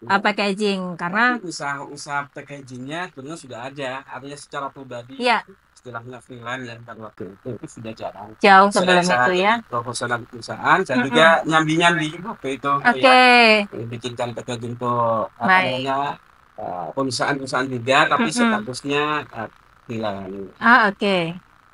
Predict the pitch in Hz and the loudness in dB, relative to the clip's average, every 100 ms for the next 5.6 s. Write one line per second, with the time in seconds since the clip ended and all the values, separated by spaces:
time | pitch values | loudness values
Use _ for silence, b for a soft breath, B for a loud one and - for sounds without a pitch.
0 | _ _ _ - 107 104 127 127 110 104 | _ _ _ -12 -4 -4 -4 -4 -6 -2
1 | 123 135 139 127 - _ _ - 117 113 | 2 2 2 -2 -8 _ _ -10 -8 -6
2 | 117 113 113 117 123 127 127 120 - _ | -6 -6 -6 -4 -4 -2 -4 -6 -12 _
3 | _ _ _ _ _ - 127 120 113 110 | _ _ _ _ _ -4 -4 -4 -6 -6
4 | 120 113 104 104 101 117 135 120 107 101 | -6 -8 -8 -8 -8 -8 -8 -8 -10 -12
5 | 98 - _ 90 - | -18 -20 _ -20 -20